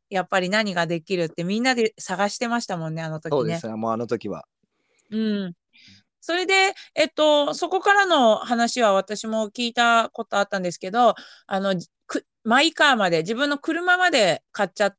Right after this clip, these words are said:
Speaker 1: て、
Speaker 2: はい。
Speaker 1: えっと、<laughs> そこにトレーニング機材を積んで、
Speaker 2: はい。
Speaker 1: 出張するような決意を、決意ですか？それは。<laughs>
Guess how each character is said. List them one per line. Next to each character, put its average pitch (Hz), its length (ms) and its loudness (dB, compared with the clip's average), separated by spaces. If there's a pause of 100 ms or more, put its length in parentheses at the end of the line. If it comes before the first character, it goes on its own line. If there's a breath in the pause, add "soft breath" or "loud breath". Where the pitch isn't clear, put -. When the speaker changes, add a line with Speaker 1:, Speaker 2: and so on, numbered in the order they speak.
Speaker 1:
て、 262 440 2
Speaker 2:
は - 200 2
い。 123 60 -6 (200)
Speaker 1:
え 190 80 -2
っ - 20 -8 (160)
と、 208 560 4
<laughs> - 0 -
そ 240 140 2
こ 262 100 -4
に 285 240 6
ト 277 140 2
レ 247 120 4
ー - 20 2
ニ 254 120 -2
ン 247 40 -2
グ 247 120 0
機 262 160 0
材 208 240 4
を 185 80 0
積 220 260 -4
ん 220 80 -4
で、 240 280 4 (180 loud breath)
Speaker 2:
は 120 160 0
い。 110 40 -2
Speaker 1:
出 226 180 0 (120)
張 262 100 4 (120)
す 269 120 0
る 240 120 4
よ 226 180 4
う - 40 -2
な 151 200 0 (560)
決 208 340 2
意 175 100 4
を、 156 320 4 (640)
決 - 280 0
意 190 60 2
で 170 100 2
す - 60 -8
か？ 165 160 -2
そ 165 140 -6
れ 151 100 0
は。 151 180 0
<laughs> - 300 -8